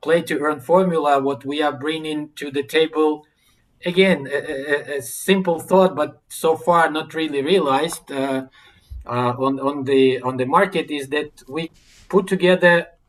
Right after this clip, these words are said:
via smart contract solutions a formula of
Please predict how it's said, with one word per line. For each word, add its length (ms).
via 360
smart 360
contract 480
solutions 760
a 100
formula 800
of 340